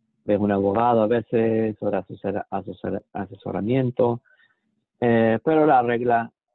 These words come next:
eh, básica es de que traten de no hacer, ah, cabildeo, que es muy obvio, eh, de que no estén ustedes, eh, en el, lo pueden hacer de ot-, si están,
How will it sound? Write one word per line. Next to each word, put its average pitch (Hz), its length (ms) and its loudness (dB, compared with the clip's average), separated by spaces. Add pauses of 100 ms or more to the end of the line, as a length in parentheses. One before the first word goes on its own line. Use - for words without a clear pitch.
(720)
eh, 107 320 -8
básica 107 640 -2 (260)
es 104 140 -2
de 104 140 -2
que 104 300 -2 (680)
traten 127 360 -2
de 117 80 -2
no 113 160 -2
hacer, 110 340 -4 (260)
ah, 98 320 -8
cabildeo, 123 1040 0
que 110 100 -2
es 101 80 -8
muy 107 200 -4
obvio, 113 580 0 (600)
eh, 113 60 -4
de 98 380 -2
que 107 140 -2
no 107 100 0
estén 107 280 -6
ustedes, 104 420 0 (360)
eh, 98 440 -6
en 110 140 0
el, 104 140 -2 (1120)
lo 117 180 0
pueden 135 220 0
hacer 127 240 0
de 123 140 2
ot-, 120 140 0 (420)
si 110 60 -2
están, 113 560 -2